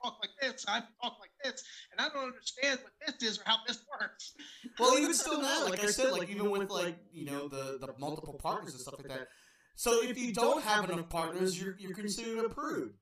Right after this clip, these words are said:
Speaker 2: You're, you know, you're a fucking nun. Or, like, if you dress a certain way, that makes you a slut. And, like, it makes no sense whatsoever. Like, I feel so bad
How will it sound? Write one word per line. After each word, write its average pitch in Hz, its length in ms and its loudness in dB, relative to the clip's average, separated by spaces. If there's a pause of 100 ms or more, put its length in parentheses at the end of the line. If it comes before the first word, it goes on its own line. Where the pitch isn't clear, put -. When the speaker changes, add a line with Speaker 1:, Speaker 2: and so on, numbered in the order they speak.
(120)
Speaker 2:
You're, 185 400 -2
you 202 80 -4
know, 160 200 -2
you're 190 280 -2
a 185 40 -8
fucking 226 360 -6
nun. - 340 -4 (340)
Or, 214 240 2
like, 226 360 0 (160)
if 196 160 -6
you 202 120 -2
dress 262 360 0
a - 40 -2
certain 151 380 -4
way, 127 160 -6
that 269 220 2
makes 185 260 -4
you 143 80 -10
a 131 60 -8
slut. - 440 -10
And, 226 120 -6
like, 240 220 0
it 208 100 0
makes 226 340 -2
no 208 420 -2
sense 202 560 -2
whatsoever. 180 640 -4
Like, 131 220 -8
I 160 60 -8
feel 208 160 -2
so 226 400 0
bad 170 420 -2